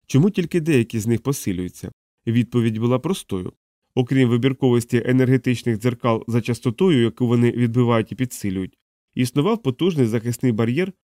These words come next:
у вигляді конвективної зони сонця. Нескінченний процес перемішування речовини з метою перенесення енергії до зовнішніх шарів сонця відбувається в цій наповненій плазмою зоні сонця.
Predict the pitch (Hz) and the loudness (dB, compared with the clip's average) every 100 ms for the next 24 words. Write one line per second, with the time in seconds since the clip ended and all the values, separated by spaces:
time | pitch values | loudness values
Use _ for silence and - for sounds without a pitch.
0 | _ _ - 123 185 170 120 110 - 120 | _ _ -2 2 2 2 0 0 2 0
1 | 120 - 185 165 120 107 123 135 - 87 | 0 -2 -2 0 0 2 0 0 -4 -10
2 | 85 - - _ _ _ - 123 120 139 | -10 -14 -16 _ _ _ 0 0 2 0
3 | 123 127 120 117 120 123 120 - 127 123 | 0 2 2 2 -2 0 -2 0 0 2
4 | 123 - 113 113 117 117 123 - 123 127 | 0 -2 -2 0 0 0 -2 0 0 2
5 | 117 - _ _ 117 120 127 131 117 107 | 0 -2 _ _ -2 2 2 4 2 2
6 | 123 123 117 117 117 113 131 131 117 101 | 0 2 0 0 -2 0 0 2 0 0
7 | 110 - _ - 131 123 120 113 107 117 | -4 -4 _ -2 0 2 0 0 -4 -6
8 | 107 131 117 104 151 180 - 95 - _ | -2 0 0 -2 -4 -4 -6 -8 -10 _
9 | _ - 123 120 143 220 - 127 - 127 | _ -2 0 0 -2 -2 -2 -6 0 0
10 | 113 123 - 127 123 120 117 120 113 120 | 0 -2 -2 -2 0 0 0 -2 0 0
11 | 117 113 117 123 135 - 139 113 - | 0 -2 -2 0 -2 -2 -4 -4 -6